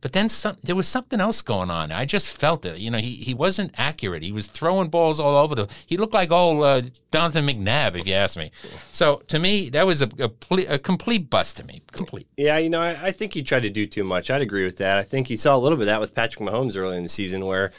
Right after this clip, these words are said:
Speaker 2: you know, he had a couple things going on. He was trying to make big plays that just didn't
Speaker 1: Yeah,
Speaker 2: work
Speaker 1: could
Speaker 2: out.
Speaker 1: be. Could be.
Speaker 2: So as, as far as my bust goes, it pains me to say this as a, as a Blue Devil myself, but I gotta go with Danny Dimes in, in the New York Giants.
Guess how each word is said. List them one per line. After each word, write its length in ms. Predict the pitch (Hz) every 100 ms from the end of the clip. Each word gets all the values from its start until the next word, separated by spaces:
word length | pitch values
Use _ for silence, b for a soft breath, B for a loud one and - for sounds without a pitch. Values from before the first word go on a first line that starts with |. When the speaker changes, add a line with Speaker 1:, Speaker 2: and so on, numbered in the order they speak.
| B B
Speaker 2:
you 80 |
know, 60 | 151
he 60 | 165
had 140 | 165
a 40 |
couple 260 | - 156 143
things 260 | 147 143 127
going 220 | 131 123
on. 120 | 135
He 40 | 135
was 100 | -
trying 180 | 135
to 40 | 135
make 180 | 131 -
big 200 | 120 -
plays 300 | 117 123 113
that 100 | 95
just 180 | 110
didn't 140 | 147 170
Speaker 1:
Yeah, 40 |
Speaker 2:
work 100 | 95
Speaker 1:
could 120 | 185
Speaker 2:
out. 300 | 202 214 170
Speaker 1:
be. 60 | -
Could 180 | 147 160
be. 200 | 196 170 -
Speaker 2:
So 180 | - 120
as, 140 | 135
as 100 | 170
far 180 | - 262
as 120 | 175
my 200 | 165 165
bust 300 | 160 156 143
goes, 260 | 160 156 135
it 120 | 107
pains 320 | 247 262 147
me 140 | 147 135
to 80 |
say 240 | - 147 131
this 180 | 123 127
as 160 | 107
a, 140 | 98 90
as 140 | 110 110
a 80 |
Blue 240 | 95 120 123
Devil 280 | 123 120 113
myself, 500 | 104 - 110 113 -
but 80 |
I 100 | 120
gotta 180 | 170 139
go 140 | 110 113
with 160 | 98
Danny 240 | 107 110 98
Dimes 380 | 98 104 104
in, 140 | 98 92
in 200 | 95 98
the 100 | 92
New 120 | 98
York 180 | 104 92
Giants. 480 | 92 95 85 -